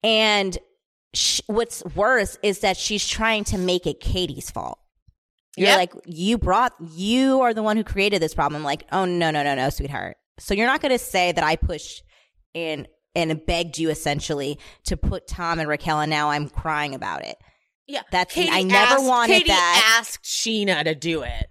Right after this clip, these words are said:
Speaker 1: Like, "I need you to play matchmaker with Tom. No one fucking asked you to do that, bitch." And
Speaker 2: 'Cause then
Speaker 1: oh,
Speaker 2: Raquel's, Raquel's like, "Katie made it, Katie made it clear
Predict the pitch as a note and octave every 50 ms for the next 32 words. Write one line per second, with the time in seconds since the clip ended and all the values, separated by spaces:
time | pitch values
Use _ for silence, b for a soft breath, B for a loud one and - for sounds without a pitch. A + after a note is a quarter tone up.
0 | - - - - - - F#3+ G3 - F#3+ A3 G#3+ A3 A3+ A3+ A3+ G3+ A#3 A3+ G#3+
1 | - A#3 A3 G3+ F#3 F3 E3 E3 D#3+ - - F#3 F3 F3 - E3+ D#3+ D3+ - -
2 | - D#3+ E3 E3 F3 F#3+ G3 F#3+ - G#3 G3+ - G3 - - C#3+ D3+ D3+ D#3 -
3 | - F3 E3 D3+ C#3 D3+ D3 C#3 C#3+ C3+ B2 B2 - B2+ B2 B2 B2+ - - -
4 | - - _ _ _ _ _ _ _ _ _ _ _ _ _ _ _ _ b b
5 | b A3 A#3 A3+ F4+ D#4+ D#4 F4+ D4 D4+ D#4 G4+ - D#4+ D#4 D#4 C#4 C#4+ - D#4+
6 | D#4+ - E4+ D#4+ D#4+ - D4+ C4+ - - D4 C#4 C#4 D4+ C#4 C4 C4+ C4+ B3 B3+
7 | - - b b b b b b b b b - E4 D#4+ D#4 E4 D#4+ D#4+ D#4 C#4
8 | C4 - - - C#4+ C4+ A#3+ F#3+ D3